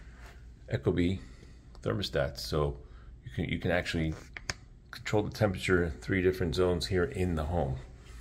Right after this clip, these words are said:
Look at the gorgeous custom paint, and I'm gonna give you a little bit of a tease of the kitchen as we walk by, but we're gonna come right back to that kitchen.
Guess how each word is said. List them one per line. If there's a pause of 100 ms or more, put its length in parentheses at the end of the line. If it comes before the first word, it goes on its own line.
(460)
Look
at
the
gorgeous
custom
paint, (1300)
and (760)
I'm
gonna
give
you
a
little
bit
of
a
tease
of
the
kitchen (1040)
as
we
walk
by, (340)
but
we're
gonna
come
right
back
to
that
kitchen.